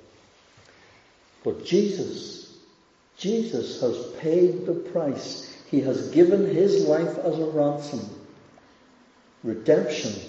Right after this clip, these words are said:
to set sinners free. If you're not a believer today, if you haven't put your trust in Jesus Christ, you are not free. You're not free.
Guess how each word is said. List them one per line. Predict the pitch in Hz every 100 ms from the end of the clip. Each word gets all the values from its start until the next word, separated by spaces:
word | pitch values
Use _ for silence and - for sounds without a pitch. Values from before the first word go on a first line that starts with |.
| - - - _ _ _ _ _ _ -
to | 120
set | - - - - - - -
sinners | - - 139 131 131 131 - - - - - _
free. | 131 107 92 - - - - _ _ _ _ _ _ 147
If | -
you're | 160
not | 202 202
a | 190 165
believer | 160 170 175 165 151
today, | 139 120 107 101 107
if | -
you | 185
haven't | 175 180 185 170 -
put | 170 -
your | 135 -
trust | 143 143 -
in | 131
Jesus | 120 147 135 110 -
Christ, | 139 120 - - - -
you | 147 190
are | 175
not | 131 143 175 -
free. | 160 170 131 - - - - - - - _ _ _ _ _ _
You're | 143 175 151
not | - 160 - -
free. | 143 127 110